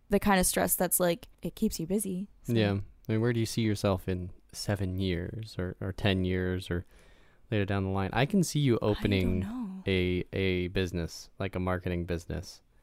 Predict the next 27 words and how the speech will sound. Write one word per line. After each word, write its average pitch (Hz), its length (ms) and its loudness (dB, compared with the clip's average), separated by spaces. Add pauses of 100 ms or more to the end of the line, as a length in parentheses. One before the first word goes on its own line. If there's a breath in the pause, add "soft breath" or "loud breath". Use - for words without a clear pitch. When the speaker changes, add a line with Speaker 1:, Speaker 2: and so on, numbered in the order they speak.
(320)
Speaker 2:
with 139 160 6
some 117 180 0
help, 82 300 0
you 107 100 2
know, 92 160 2
maybe 104 280 6
Speaker 1:
Yeah. 104 100 10
Speaker 2:
make 95 180 6
a 104 40 4
couple 110 260 0
friends 104 340 2
that 98 100 0
are 95 80 2
willing 95 300 0
to, 90 160 0
like, 90 180 -2
co-own, 92 600 2 (160)
and 92 480 -2
I 107 80 0
can 123 120 2
see 117 120 0
you 98 140 4
opening 82 300 -2
a 78 40 -6
business 80 420 -6
like - 140 -12
that. - 160 -12